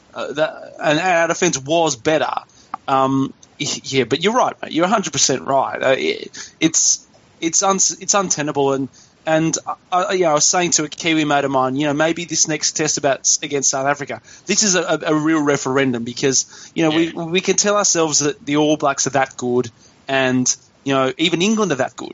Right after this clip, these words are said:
Speaker 1: You know, England came out fired up, and they were Six Nations champions, and, you know, ten game winning streak, and whatever, whatever. Um,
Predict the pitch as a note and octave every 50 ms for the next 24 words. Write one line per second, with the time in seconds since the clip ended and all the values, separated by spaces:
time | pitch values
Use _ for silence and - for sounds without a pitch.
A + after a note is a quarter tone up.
0 | - - - C#3 C#3+ C#3+ D#3 D#3+ D#3+ D3+ D3+ - - - D#3+ E3+ E3+ E3+ D#3 -
1 | - - - D3+ D3 D3 D3 C#3 C3 C3 C#3 - D3 C#3+ C#3 C3+ C3+ C3 C3 C3+
2 | - - - - - E3 D#3+ D#3 D3+ - - C3+ - - - C3 C3 C#3 C#3 D3
3 | C#3+ C#3 B2+ B2+ B2+ B2 A#2+ - - - - - - - C#3 C3+ - - E3 E3+
4 | E3+ D#3+ E3 D3+ D3 C#3 C#3 C#3 C#3 C#3 C3+ - - C#3+ C#3 C3 - C3+ C3 C3
5 | C3+ C#3 C3+ C3 B2+ B2+ B2 B2+ C3 C#3 C#3 A#2 - - - C#3+ - _ _ -
6 | - _ _ - D3 C#3+ C#3 C#3 C3+ C#3 C#3